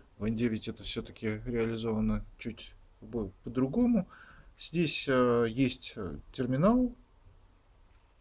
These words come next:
Вот он. Терминал тоже не совсем такой, как, э, в N девять. Тем не менее, вот есть терминал, и, э,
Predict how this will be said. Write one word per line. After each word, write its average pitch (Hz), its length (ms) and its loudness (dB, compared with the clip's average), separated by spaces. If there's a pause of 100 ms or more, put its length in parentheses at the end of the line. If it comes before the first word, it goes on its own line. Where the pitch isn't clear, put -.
(960)
Вот 131 320 -6
он. 120 140 -10 (640)
Терминал 135 560 2
тоже 107 520 -2
не 117 440 -2
совсем 113 460 -4
такой, 104 400 -6
как, - 400 -10
э, 101 440 -8 (840)
в 101 560 -8 (2500)
N 120 120 2
девять. 220 380 0 (420)
Тем 180 200 4
не 185 80 6
менее, 185 320 2
вот - 300 -6
есть 131 280 -2
терминал, 135 540 2
и, 107 420 0 (140)
э, 95 380 -6